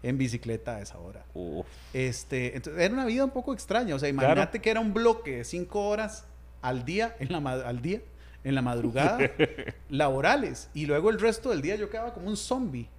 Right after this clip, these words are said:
Speaker 1: Entonces yo llegaba a la casa a las seis de la mañana, desayunaba y me acostaba y no me podía dormir.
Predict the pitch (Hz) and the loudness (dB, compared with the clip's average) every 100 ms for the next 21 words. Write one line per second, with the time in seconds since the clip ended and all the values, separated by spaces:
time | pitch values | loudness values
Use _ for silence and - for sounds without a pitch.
0 | - - - - 170 170 175 196 220 208 | -20 -20 -12 -4 2 4 6 6 6 6
1 | 233 202 143 131 147 147 180 190 202 226 | 4 4 4 0 0 0 0 0 0 0
2 | 170 127 123 117 120 151 180 127 107 104 | -2 -2 -2 -2 0 0 0 -2 -4 -8
3 | - 127 220 170 190 113 113 107 175 220 | -6 -6 -4 -4 -4 -4 -4 -4 -4 -6